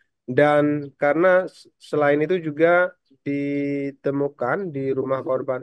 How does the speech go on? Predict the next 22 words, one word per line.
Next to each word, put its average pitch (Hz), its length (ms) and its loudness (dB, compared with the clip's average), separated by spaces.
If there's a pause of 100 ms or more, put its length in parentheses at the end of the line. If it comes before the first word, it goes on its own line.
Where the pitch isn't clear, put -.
itu - 320 -10
ada, 143 640 0 (720)
eh, 131 720 0
sisa 147 480 -4
obat 139 320 0
yang, 123 560 -4 (160)
eh, 117 400 -6 (140)
sedang 131 420 0
di-, 117 560 -2 (320)
selama 123 400 -2
ini 143 160 4
yang 131 80 2
dikonsumsi 123 720 -4
oleh 113 320 0
para, 117 480 -2
oleh 120 160 0
korban 117 560 -2
tersebut. 110 560 -8 (400)
Dan 135 280 2
berdasarkan 139 600 2
keterangan 127 400 -2
daripada, 120 440 -8